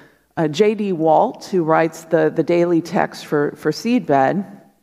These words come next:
he was walking through the book of Philippians, and he, he wrote these two statements, and I kind of adjusted them, made them m-, more my own, but, um, they've stayed with me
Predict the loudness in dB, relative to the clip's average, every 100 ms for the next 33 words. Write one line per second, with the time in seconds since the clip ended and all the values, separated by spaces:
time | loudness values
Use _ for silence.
0 | -6 -2 0 0 2 2 2 -4 -4 -2
1 | -2 -2 -4 -4 -2 -2 -2 -2 -4 -6
2 | -10 -20 _ _ _ _ _ _ -2 0
3 | 2 0 -2 0 2 2 2 -2 -2 0
4 | 2 2 2 -2 -6 -4 -4 -6 -6 -4
5 | -2 -2 -2 -8 -8 -14 -20 -20 _ _
6 | _ -4 0 2 0 0 2 2 0 0
7 | -2 2 0 0 -2 0 0 0 -2 -2
8 | 0 -2 -2 -2 -2 0 0 0 0 0
9 | 0 0 0 0 0 -2 -2 -2 -6 -10
10 | -18 _ _ _ -20 -20 -20 _ _ _
11 | _ _ 0 0 0 -4 0 0 2 0
12 | 0 -2 -10 -10 -16